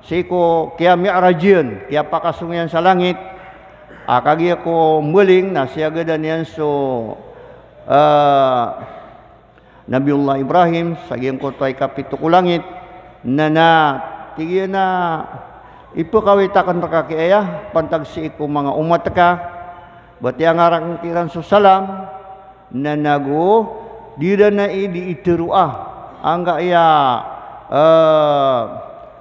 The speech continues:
katiru. Kau maniran tiruun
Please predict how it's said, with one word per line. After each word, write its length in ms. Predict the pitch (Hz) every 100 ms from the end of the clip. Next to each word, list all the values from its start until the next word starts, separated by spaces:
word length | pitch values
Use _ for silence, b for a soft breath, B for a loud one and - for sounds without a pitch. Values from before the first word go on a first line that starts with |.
| -
katiru. 480 | 139 139 185 196 160 120 - - - - - - _
Kau 240 | - 120
maniran 560 | 185 214 214 214 220 208
tiruun 560 | 226 247 233 233 233